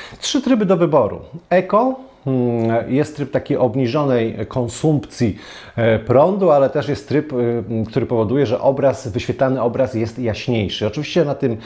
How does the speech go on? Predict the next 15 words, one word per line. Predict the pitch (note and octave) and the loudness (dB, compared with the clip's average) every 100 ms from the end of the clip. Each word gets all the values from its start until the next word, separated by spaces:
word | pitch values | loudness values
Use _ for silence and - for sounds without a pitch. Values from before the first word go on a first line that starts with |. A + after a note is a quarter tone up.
| - - - - | -18 -18 -10 2
e, | B2 B2 | 2 2
najjaśniejszym | A2 C#3+ F#3 E3 - D#3 B2+ B2+ | 0 2 4 0 0 0 0 -2
obrazie | A2+ G#2+ G#2+ B2+ | 0 0 0 0
działać | B2 A#2+ C3+ A2+ | 4 4 4 2
będzie, | G2 A2+ G#2+ B2 B2 - - - | 0 0 2 4 4 0 -18 -2
m, | C3 B2+ - | -2 -2 0
ten | C3+ C3 | 2 2
ak-, | B2 - A#2+ A2+ | 0 2 2 2
projektor | A#2 A#2+ A#2 D3+ | 2 0 2 -6
krócej. | - G#3 G#3 G#3 G#2 | 0 4 4 2 -2
Natomiast | F#2 G#2+ E3 F#3 - | -2 -2 -2 -2 -6
w | - | -18
trybie, | - D#3+ D#3 C#3 | -2 0 4 4
m, | A2+ B2 A2+ A2+ | 2 -2 -2 -2
e, | A2 F#2+ A#2 A2+ A2+ | -2 0 2 2 0